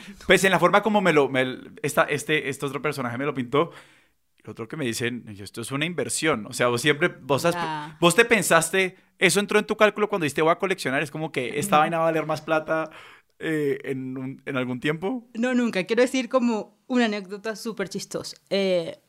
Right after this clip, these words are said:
Speaker 2: mi papá me dice, "¿Para qué compras esas cosas que nadie las entiende? Uno,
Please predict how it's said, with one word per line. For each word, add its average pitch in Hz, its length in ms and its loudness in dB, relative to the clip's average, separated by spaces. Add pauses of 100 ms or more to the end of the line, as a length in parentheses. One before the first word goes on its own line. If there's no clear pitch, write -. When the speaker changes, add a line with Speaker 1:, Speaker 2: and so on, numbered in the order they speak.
(160)
Speaker 2:
mi 202 120 0
papá 180 200 0
me 185 120 0
dice, 185 300 -4
"¿Para 175 180 -4
qué 165 140 -8
compras 185 320 -4
esas 208 240 -6
cosas 208 260 -6
que 208 120 -4
nadie 170 240 -2
las 202 100 -2
entiende? 170 540 -2
Uno, 185 320 0